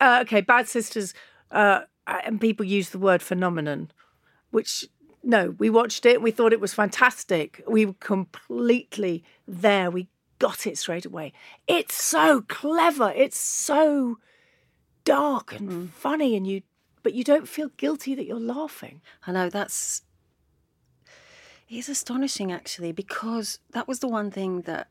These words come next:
Speaker 2: Claes and I were very committed to making our storyline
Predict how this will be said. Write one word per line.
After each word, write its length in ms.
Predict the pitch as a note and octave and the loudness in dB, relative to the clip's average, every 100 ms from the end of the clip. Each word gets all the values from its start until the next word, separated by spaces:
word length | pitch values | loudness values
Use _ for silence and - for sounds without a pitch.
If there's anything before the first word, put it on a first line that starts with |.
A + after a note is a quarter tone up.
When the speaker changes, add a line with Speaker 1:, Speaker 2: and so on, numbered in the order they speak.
| _ _ _ _ | _ _ _ _
Speaker 2:
Claes 420 | - A3 A#3+ A#3 G3+ | -8 -6 -4 -2 -2
and 140 | F#3 | -2
I 260 | E3+ E3+ E3 | -4 -6 -6
were 240 | F3 F3+ | -6 -8
very 720 | E3+ - G#3+ A#3 A#3 A3+ A3 G#3+ | -8 -6 -4 -2 -2 -4 -4 -8
committed 480 | A3 G#3+ A#3 - - - - | -6 -4 -4 -6 -12 -10 -6
to 420 | F#3 F3+ F3+ F#3 _ _ _ _ _ _ _ _ _ _ _ _ | -4 -4 -4 -6 _ _ _ _ _ _ _ _ _ _ _ _
making 420 | G3 G3+ G#3 G3 F#3+ | -4 -2 -2 -2 -2
our 140 | G#3 | -2
storyline 760 | G#3 A3+ A3 G#3+ F3+ E3+ E3+ | -4 -4 -2 -2 -2 -4 -6